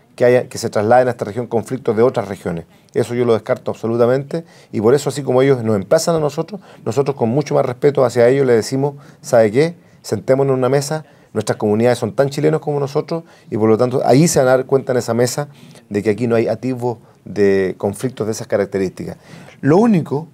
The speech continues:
y eso quiero señalarlo, es que en el tema de Puyehue, ¿sabe qué es lo que está pidiendo una comunidad? Porque aquí aparece en este artículo del diputado de Musí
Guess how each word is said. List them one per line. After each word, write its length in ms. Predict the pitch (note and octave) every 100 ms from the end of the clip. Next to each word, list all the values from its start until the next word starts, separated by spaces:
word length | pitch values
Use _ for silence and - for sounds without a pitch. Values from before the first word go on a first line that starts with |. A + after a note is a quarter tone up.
| _ _
y 180 | - G#2
eso 420 | B2+ C3+ C#3+ B2 -
quiero 460 | B2+ A#2+ A2+ - - -
señalarlo, 560 | A2 G#2 B2 B2+ D3 D3 _ _ -
es 100 | G2+
que 80 |
en 80 | A2
el 100 | G#2
tema 200 | C#3 C3+
de 100 | B2+
Puyehue, 480 | A2+ A2 C#3 D#3 F3+
¿sabe 220 | - C#3
qué 80 | D3
es 40 |
lo 60 | D#3+
que 80 | E3
está 160 | -
pidiendo 300 | D3+ D#3 E3
una 100 | D#3+
comunidad? 520 | C#3+ C#3 C#3 D3+ F3 F3 _ _ _ _ _ _ _
Porque 200 | A#2+ G#2
aquí 140 | A#2
aparece 300 | C3+ B2 C#3
en 60 | C#3
este 120 | B2
artículo 440 | B2 - C3 C3 B2
del 120 | A2+
diputado 320 | A2 A2+ B2+
de 60 | A#2+
Musí 500 | G#2+ - C#3 C3+